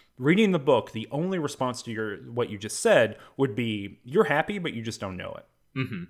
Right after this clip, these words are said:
Speaker 1: And if you recognize that feeling as happiness, you would be happy all the time. Which
Speaker 2: Right.
Speaker 1: is exactly the argument they make about, like, assembly line labor, right?
Speaker 2: Uh-huh.
Speaker 1: It's, it's absolute drudgery to put together the same thing seven hundred times a day.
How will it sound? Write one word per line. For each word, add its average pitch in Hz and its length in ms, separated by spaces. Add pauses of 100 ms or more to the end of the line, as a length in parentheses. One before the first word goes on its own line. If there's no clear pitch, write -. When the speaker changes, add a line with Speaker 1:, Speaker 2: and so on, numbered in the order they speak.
(160)
Speaker 1:
And 156 100
if 165 140
you 214 100
recognize 165 640
that - 220
feeling 185 260
as 170 120
happiness, 180 520
you 127 80
would 113 100
be 107 100
happy 95 260
all 95 100
the 107 80
time. - 360 (320)
Which 143 140
Speaker 2:
Right. 151 60
Speaker 1:
is 143 100
exactly 180 380
the 135 100
argument 127 360
they 120 60
make 120 180
about, 120 200
like, 117 220
assembly 170 440
line 95 320
labor, 92 300
right? 127 420
Speaker 2:
Uh-huh. 139 360
Speaker 1:
It's, - 120 (200)
it's 143 240 (120)
absolute 185 640
drudgery 131 640
to 104 80
put - 240
together 120 320
the 107 80
same 127 420
thing 127 380
seven 110 400
hundred 113 260
times 101 280
a 95 40
day. 92 460